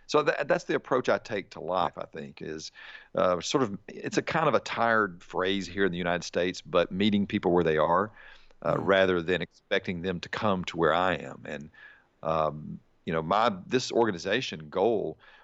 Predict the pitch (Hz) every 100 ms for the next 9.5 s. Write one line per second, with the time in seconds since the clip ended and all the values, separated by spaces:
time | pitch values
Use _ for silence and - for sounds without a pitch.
0 | _ 80 127 - 113 113 117 85 82 80
1 | - _ _ _ - - - 85 - -
2 | 139 131 101 - 80 - 85 80 78 82
3 | 95 95 95 92 82 87 82 80 82 80
4 | - - - - 87 82 76 73 73 -
5 | - 87 92 90 92 95 95 - 82 76
6 | 78 82 - - _ _ _ _ _ _
7 | _ _ _ _ _ _ _ _ _ _
8 | _ _ _ - - 135 104 - 123 131
9 | 127 113 123 123 90